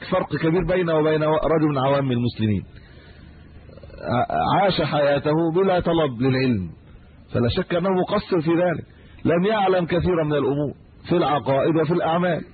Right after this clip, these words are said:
لأن العقائد لابد أن تتعلم كما أن الأعمال لابد أن تتعلم، لكنه لم يتعلم هذا ولا ذاك،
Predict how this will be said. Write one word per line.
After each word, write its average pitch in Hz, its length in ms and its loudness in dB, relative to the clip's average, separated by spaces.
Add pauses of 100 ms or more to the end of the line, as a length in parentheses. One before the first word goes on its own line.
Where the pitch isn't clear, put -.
(120)
لأن 123 220 -2
العقائد 127 520 0
لابد 135 300 0
أن 143 120 0
تتعلم 135 580 0
كما 147 300 -2
أن 147 140 -2
الأعمال 117 460 0
لابد 143 240 0
أن 160 80 0
تتعلم، 156 500 -2 (800)
لكنه 175 340 0
لم 185 220 2
يتعلم 170 400 0
هذا 156 260 0
ولا 127 220 2
ذاك، 113 320 -2